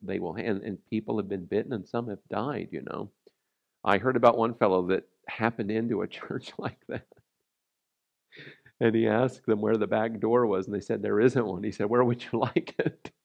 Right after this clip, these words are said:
<laughs> Um,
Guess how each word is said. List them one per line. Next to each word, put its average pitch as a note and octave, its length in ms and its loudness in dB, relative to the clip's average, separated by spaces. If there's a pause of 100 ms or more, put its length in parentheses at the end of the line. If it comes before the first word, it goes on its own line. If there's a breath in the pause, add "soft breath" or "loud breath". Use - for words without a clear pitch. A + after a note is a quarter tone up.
<laughs> G3 100 2 (4000 soft breath)
Um, C#3+ 460 10